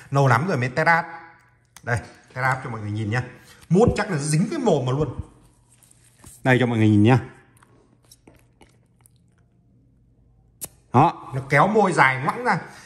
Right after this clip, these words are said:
Thì mình nói luôn ở đây đấy là mình cũng không thể chắc chắn được một trăm phần trăm con máy này là một con máy zin nguyên bản. Tại vì đơn giản nhất đấy là mình bóc ra nhiều con nó vẫn còn áp zin. Mình bóc ra mình đóng áp nó vẫn căng như này. Mình vặn cẩn thận thì cái ốc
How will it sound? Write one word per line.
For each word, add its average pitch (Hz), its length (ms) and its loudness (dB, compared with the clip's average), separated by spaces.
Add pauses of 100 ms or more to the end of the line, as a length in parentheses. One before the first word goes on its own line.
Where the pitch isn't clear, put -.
(120)
Thì 196 80 -4
mình 175 140 -4
nói 175 180 2
luôn 233 120 2
ở - 80 -2
đây 190 160 0
đấy 202 120 -4
là 196 80 -2
mình 160 380 2
cũng - 180 -8
không 277 300 0
thể 143 220 -4
chắc 240 160 -2
chắn 180 220 -2
được 226 180 -4
một 147 200 -2
trăm 208 160 2
phần 170 100 -6
trăm 170 140 2 (140)
con 175 200 4
máy 143 140 -4
này 185 140 -6
là 131 80 -2
một 120 180 -6
con 139 100 -4
máy 139 100 -4
zin 160 180 -6
nguyên 151 120 -4
bản. 90 180 0 (420)
Tại 196 140 2
vì 185 140 -2
đơn 190 180 0
giản 156 160 0
nhất 214 120 -2
đấy 214 100 0
là 208 160 -2 (220)
mình 185 180 2
bóc 254 180 2
ra 226 100 2
nhiều 196 240 -2
con 220 180 2
nó 240 100 -8
vẫn 262 180 -8
còn 196 140 2
áp 247 140 -4
zin. 220 160 -6 (380)
Mình 196 160 0
bóc 262 180 2
ra 240 100 2
mình 208 140 -4
đóng 185 160 0
áp 294 220 -6
nó 262 120 -6
vẫn 302 200 -4
căng 277 200 0
như 277 120 -6
này. 220 180 -4 (260)
Mình 208 220 2
vặn 233 140 2 (140)
cẩn 170 200 2
thận 220 160 0 (100)
thì 208 60 -4
cái 220 140 -4
ốc 294 140 2